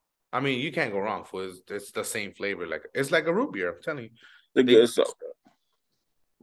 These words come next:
Speaker 1: There's so much that you can, you know, make it differently for it to, to still be ginger ale. Like, nah, bro. There's one flavor, that's what it is.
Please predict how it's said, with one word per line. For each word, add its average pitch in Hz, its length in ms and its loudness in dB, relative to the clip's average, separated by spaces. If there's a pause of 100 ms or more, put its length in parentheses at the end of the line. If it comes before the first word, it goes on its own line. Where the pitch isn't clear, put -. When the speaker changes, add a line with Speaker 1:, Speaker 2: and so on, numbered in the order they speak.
(260)
Speaker 1:
There's 131 180 0
so 156 100 2
much 151 140 0
that 127 140 2
you 127 100 -2
can, 120 240 -8
you 117 100 -6
know, 98 300 -8 (1080)
make 123 200 0
it 120 100 0
differently 123 380 2
for 113 160 -2
it 104 100 0
to, 104 80 -10 (300)
to - 60 -14
still - 200 -6
be 110 140 -6
ginger 101 320 -6
ale. 85 80 -8
Like, 82 200 -10 (200)
nah, 85 300 -8
bro. 87 260 -8 (340)
There's 139 140 2
one 185 180 6
flavor, 151 380 8
that's 131 220 4
what 127 120 0
it 110 220 -2
is. 95 240 -10